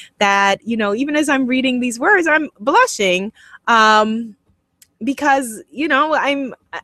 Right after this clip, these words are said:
we all, for all of us, as we evolve and step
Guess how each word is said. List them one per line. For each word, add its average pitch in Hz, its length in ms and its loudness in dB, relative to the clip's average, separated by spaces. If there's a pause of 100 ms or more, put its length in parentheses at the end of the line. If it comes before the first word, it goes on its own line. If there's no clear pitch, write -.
(800)
we 285 300 4
all, 285 460 4 (380)
for - 180 -2
all 330 180 4
of 233 100 -2
us, 190 340 -2
as 202 200 -6
we 208 440 -6 (240)
evolve 196 600 0
and 180 180 -8
step - 280 -8